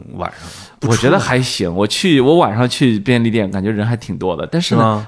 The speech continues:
Speaker 2: 我是说啊，其实更麻烦的并不在于便利店，
Speaker 1: 嗯。
Speaker 2: 在有很多的地方。你比如说这种其他的类别的小店，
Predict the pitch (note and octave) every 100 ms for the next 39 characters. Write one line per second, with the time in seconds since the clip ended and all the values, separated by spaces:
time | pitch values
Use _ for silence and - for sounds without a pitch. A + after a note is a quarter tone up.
0 | - A#2 C#3+ E3+ E3+ A2 - - _ -
1 | E3 - D3 E3 - _ _ _ _ _
2 | _ - G#3+ F#2 F#2 A#2 G2+ D3+ F3 A2
3 | A2 F2 E2+ G#2 F2 D#2 - A#1 - G2
4 | D#3+ D#3 D#3+ F2 E2 C3 A2+ E2+ E2 -
5 | - _ - B2+ A#2 G#2+ A#2 A2 A2+ F2
6 | D#2+ - B2 C3+ D#3+ D#3 D3 B2 F#2+ F#2
7 | F#2+ - - - F#2+